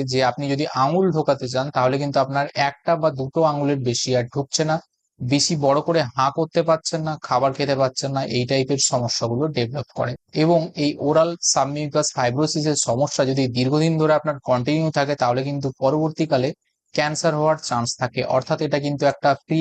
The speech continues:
ক্যান্সারাস স্টেজ বলা যেতে পারে। তাই যারা এই সমস্যাতে ভুগছেন তারা অতি সত্বর কিন্তু সতর্কতা অবলম্বন করুন বা চিকিৎসা নিন। বিশেষ করে তাদের প্রথম এবং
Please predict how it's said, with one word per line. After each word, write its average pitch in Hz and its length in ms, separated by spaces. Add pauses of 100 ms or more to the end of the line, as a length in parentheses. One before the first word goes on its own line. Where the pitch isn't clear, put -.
(140)
ক্যান্সারাস 131 540
স্টেজ 131 240 (120)
বলা 120 180
যেতে 123 200
পারে। 151 140 (460)
তাই 147 140 (120)
যারা 139 180 (100)
এই 147 160
সমস্যাতে 143 460
ভুগছেন 143 320 (120)
তারা 127 180 (220)
অতি 139 160 (100)
সত্বর - 340 (100)
কিন্তু 135 280 (440)
সতর্কতা 147 600
অবলম্বন 151 460
করুন 156 200 (140)
বা 120 80 (120)
চিকিৎসা 123 420
নিন। 120 160 (320)
বিশেষ 165 220 (100)
করে 175 120 (120)
তাদের 143 200 (120)
প্রথম 151 280 (160)
এবং 147 140